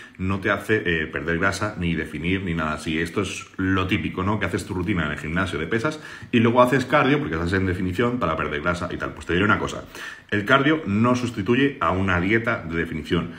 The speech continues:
Y el cardio, o sea, hacer un ratito de cardio después de entrenar, que a lo mejor te quema doscientas o trescientas calorías máximo,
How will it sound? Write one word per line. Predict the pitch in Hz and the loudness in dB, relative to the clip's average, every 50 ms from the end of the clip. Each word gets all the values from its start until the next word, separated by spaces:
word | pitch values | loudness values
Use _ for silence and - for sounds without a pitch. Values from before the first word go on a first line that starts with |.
| - - - - - - | -16 -18 -20 -14 -6 -2
Y | 98 98 95 | 0 2 4
el | 92 95 87 | 2 2 4
cardio, | 92 123 143 135 123 127 123 107 | 4 4 4 4 4 4 4 2
o | |
sea, | 85 90 85 | 2 2 0
hacer | 80 - 95 101 | 0 0 0 0
un | 110 110 107 | 0 0 0
ratito | 104 104 104 98 101 104 | 0 0 0 0 0 0
de | 101 92 | 0 2
cardio | 87 110 107 104 87 78 | 2 2 2 2 2 0
después | 78 - - 92 | -2 -4 -2 -2
de | 90 85 | -2 0
entrenar, | 85 90 101 107 98 90 | 0 0 0 0 0 0
que | 87 | 0
a | 76 | -2
lo | 78 76 | -2 -2
mejor | 71 - 85 80 | -2 -4 -4 -4
te | 85 82 | -2 -4
quema | 95 90 80 71 | -2 -2 -2 -4
doscientas | - - - - 104 101 95 78 - 85 | -4 -8 -4 -4 -2 -2 -2 -4 -6 -8
o | 82 | -8
trescientas | 73 - - 87 87 85 85 | -10 -8 -6 -4 -4 -4 -4
calorías | - - 80 82 101 95 82 - - - - - - | -4 -2 -2 0 0 0 0 -2 -6 -12 -16 -16 -8
máximo, | - 92 107 110 107 - - 104 95 110 117 113 | 0 2 2 2 2 0 -2 0 0 -2 -4 -6